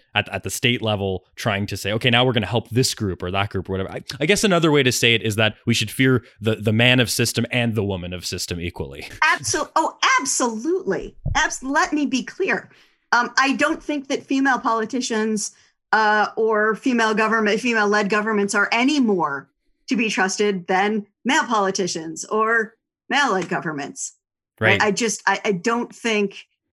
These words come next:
Speaker 2: I, I don't think that's the decisive difference that should make you trust or not trust someone, or rely on or not rely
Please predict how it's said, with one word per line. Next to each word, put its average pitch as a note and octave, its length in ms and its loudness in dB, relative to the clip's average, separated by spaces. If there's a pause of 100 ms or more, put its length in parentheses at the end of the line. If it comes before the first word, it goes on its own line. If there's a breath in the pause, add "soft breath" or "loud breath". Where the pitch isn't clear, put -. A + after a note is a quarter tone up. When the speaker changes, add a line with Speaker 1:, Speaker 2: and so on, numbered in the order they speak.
(160)
Speaker 2:
I, A#3 80 2 (100)
I A#3 60 2
don't A#3+ 240 2
think A#3+ 180 0
that's G#3 280 -2
the G#3 100 -2
decisive G3+ 600 0
difference F3+ 500 -2
that - 160 -6
should F3+ 140 -6
make E3 200 -4
you E3 100 -4
trust D#3+ 460 -8
or F3 80 -2
not D#3+ 280 -4
trust - 360 -12
someone, - 380 -16 (160)
or F#3+ 100 0
rely F#3+ 140 2 (340)
on E3+ 180 2
or E3 160 -4
not C#3+ 120 -4
rely A#2+ 220 -14